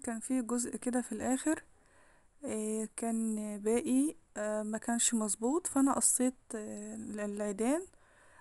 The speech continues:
وحطيتها برضو عشان اقدر ان انا اظبطها. كده خلاص انا هو خلا-، بعد ما خلصت الازازة بتاعتي، ابدأ ان انا اديها الفينش النهائي.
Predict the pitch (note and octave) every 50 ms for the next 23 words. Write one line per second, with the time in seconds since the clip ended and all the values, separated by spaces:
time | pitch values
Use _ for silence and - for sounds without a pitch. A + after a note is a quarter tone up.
0 | - - - A#3 - B3+ - - C4 B3 - A#3 G#3 G3+ A3 A#3+ B3+ A#3 A#3 B3+
1 | C#4+ E4+ - - B3 A3 G#3+ - A#3+ A#3 A#3 A3+ A3+ A3+ A3 A3+ A3 A3 G#3+ A3+
2 | A3 G#3+ G#3+ G#3+ - - - - - - - - _ _ _ _ _ _ _ _
3 | _ _ _ _ _ _ _ _ _ _ _ _ _ _ _ _ _ _ _ _
4 | _ _ _ _ _ _ _ _ _ _ _ _ _ _ _ _ _ _ _ _
5 | _ _ _ _ _ - B3+ C4 B3 - A#3+ A3+ A#3 C4 B3+ - - A#3+ B3 B3+
6 | B3+ B3+ - - A3+ A3 A3 A3+ A#3 A#3 A3+ A#3 A#3 A#3 A3+ A3+ A3+ - - G#3+
7 | G#3 A3 A#3+ - - G#3+ G#3+ G#3 A3 A3+ A3+ G#3+ - - - A3+ A#3+ A#3+ - D4
8 | D#4+ - - - _ _ _ _ _ _ _ _ _ _ _ _ _ _ _ _
9 | _ _ _ _ - - - _ _ _ _ - - - - _ - - _ -
10 | - _ _ - _ _ _ _ _ _ _ _ _ _ _ _ _ _ _ _
11 | _ _ - _ _ _ _ _ _ _ _ _ _ _ _ _ _ _ - _
12 | _ _ _ - - - - - - - - - - _ - - C4 C4+ C4 -
13 | - - B3 B3+ C4 C4+ B3 A3 G3+ A3+ A#3+ A#3+ A#3 - - A#3+ B3 A#3 - A#3
14 | G#3+ G#3 G#3 A3+ B3+ C#4 - E4+